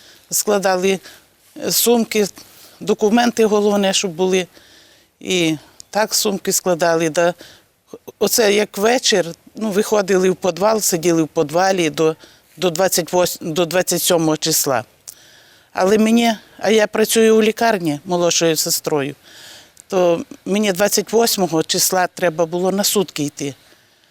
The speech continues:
То я посиділа у-, увечері, всі з дому повиходили, пос-, с-, у,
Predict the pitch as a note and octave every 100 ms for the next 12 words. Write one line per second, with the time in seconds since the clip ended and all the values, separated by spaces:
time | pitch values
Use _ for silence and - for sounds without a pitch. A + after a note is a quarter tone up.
0 | _ _ _ - G3 G#3 - A3+ - G#3
1 | E3+ E3+ E3+ - E3+ F3+ F3+ - F#3 G3
2 | - G#3 F3 F3+ F3 F3 - F3 F3 -
3 | A#3 F#3+ E3 D3+ F3 - - - F3 -
4 | - E3 F3 D#3